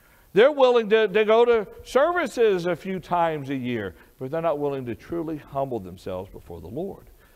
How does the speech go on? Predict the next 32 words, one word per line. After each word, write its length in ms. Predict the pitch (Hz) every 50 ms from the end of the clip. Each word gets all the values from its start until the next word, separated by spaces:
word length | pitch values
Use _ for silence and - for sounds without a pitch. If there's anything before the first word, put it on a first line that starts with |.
| _ _ - -
We 140 | - 208 302
can 160 | 339 302 226
have 300 | 165 185 220 254 403 330
a 40 | 139
form 280 | 120 - 160 160 139 127
of, 240 | 107 95 101 95 -
of 260 | - 120 110 98 87
godliness 760 | 123 135 170 226 254 170 104 85 - 73 - - - - _ _ _ _ _ _ _ _ _ _ -
and 120 | 180 175
still 360 | 147 - - 269 311 320 254 175
have 260 | 185 226 262 269 233
within 260 | 196 175 156 165 160
our 80 | 151 143
hearts 380 | - 185 196 180 165 - -
the 140 | - 127 110
pride 640 | - - 180 180 185 175 160 147 139 139 127 131 - - - - - -
and 120 | 147 143
the 60 | 139
haughtiness 920 | 117 - - 160 185 240 277 262 - - - 135 107 95 92 92 90 - -
that, 280 | 120 120 110 104 - - - - _ -
that, 140 | 127 120
that 160 | 117 120 98 107
defiles 540 | 107 - - 110 98 98 92 90 90 90
the 120 | 95 92 92
soul. 440 | - - 117 - - 101 92 - - - - - _ _ _ _ _ _ _ _ _ _ _ _ - _ _
And 400 | 190 190 196 196 196 190 185 165 - _ _ _ _ _ _ _ _ -
here's 260 | 160 208 294 311 269
what 140 | 254 240 196
I 80 | 175
find 340 | 147 147 156 147 147 139 120
very 260 | 131 135 135 123 110
interesting, 460 | 101 92 - - - - - 78 -